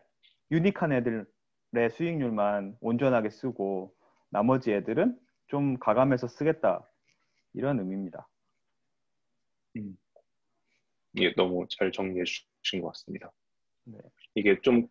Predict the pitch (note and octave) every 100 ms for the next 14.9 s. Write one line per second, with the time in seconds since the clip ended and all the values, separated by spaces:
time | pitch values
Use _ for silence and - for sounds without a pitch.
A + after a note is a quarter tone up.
0 | - A#2+ A2 - - D#3+ E3 C3+ C3 C#3
1 | C3+ - A#2 G#2 G2+ - F3+ G3+ F#3 D3+
2 | B2+ - A2 G#2+ - - D#3 D3+ A2+ F#2+
3 | F#2 F2 F2 _ - G2 _ _ _ _
4 | _ _ - C#3+ C#3+ B2+ B2 A#2+ C#3 A#2
5 | A2 F#2+ - - G#2 A2+ G#2 - F#2+ F2
6 | - F2 - _ _ _ _ _ _ _
7 | _ _ _ _ G#2+ G2 G2+ - G2+ -
8 | A2 - - _ _ _ - - - -
9 | - - - _ - A#2+ B2 G#2+ G2 F#2+
10 | G#2+ F2+ F#2+ F2+ F2 E2+ E2+ F2 _ _
11 | _ _ _ - - - D3+ D3 - C3
12 | D3 C#3 A#2 A2 C3 A2+ F2+ F2+ F2+ F2+
13 | F2+ - - F2+ - _ _ _ _ _
14 | _ _ _ _ _ _ - F2